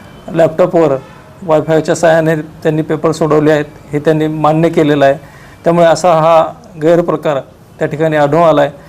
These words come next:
हा सगळा प्रकार उ-, उघड झाल्यावर, अ, माननीय परीक्षा परिषदेच्या स-, देखील हे लक्षात आल्याने त्यांनी त्या ठिकाणी आपल्याला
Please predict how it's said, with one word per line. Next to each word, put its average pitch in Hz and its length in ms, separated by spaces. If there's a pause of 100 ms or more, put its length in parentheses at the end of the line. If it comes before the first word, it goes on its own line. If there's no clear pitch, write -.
(400)
हा 170 100
सगळा 196 360 (440)
प्रकार 175 280
उ-, 180 160 (180)
उघड 202 280
झाल्यावर, 180 460 (640)
अ, 170 320
माननीय 185 240
परीक्षा 202 300
परिषदेच्या 202 760
स-, - 180 (680)
देखील 185 400
हे 175 240
लक्षात 202 280
आल्याने 175 360
त्यांनी 175 300
त्या 180 140
ठिकाणी 175 320
आपल्याला 165 420